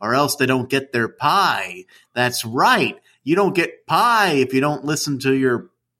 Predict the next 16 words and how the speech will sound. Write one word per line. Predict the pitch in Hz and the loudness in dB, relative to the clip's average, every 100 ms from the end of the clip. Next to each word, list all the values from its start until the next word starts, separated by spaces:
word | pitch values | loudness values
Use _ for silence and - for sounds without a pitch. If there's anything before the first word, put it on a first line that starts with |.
| _ _ _ _ | _ _ _ _
pods, | - 208 220 180 160 175 - | -2 0 2 2 0 -2 -2
your | 131 131 - | 0 0 0
episodes, | 202 185 - - - - 160 160 156 196 185 143 | 0 0 -2 -4 -4 0 2 2 2 0 -2 -2
your | 139 135 - | 0 0 0
episodes. | 180 - 135 _ - 170 165 165 170 160 - 175 170 185 214 262 - - - - - - | -4 -4 -10 _ -2 0 2 2 0 -2 -2 0 2 2 2 0 -4 -6 -10 -20 -20 -6
Word | 135 180 | 0 0
of | 165 | 2
the | 151 | 0
mouth | 156 151 131 123 | 2 2 0 -4
is | 113 | -4
the | 123 135 | -2 -2
only | 156 151 147 139 135 | 0 2 2 2 0
way | 120 127 127 120 | 0 0 2 0
we | 110 123 | 0 -4
can | 123 117 113 | -4 -6 -6
survive. | 101 - 117 104 123 131 127 117 107 101 101 95 - | -8 -6 -4 0 2 4 2 0 -2 -4 -6 -10 -18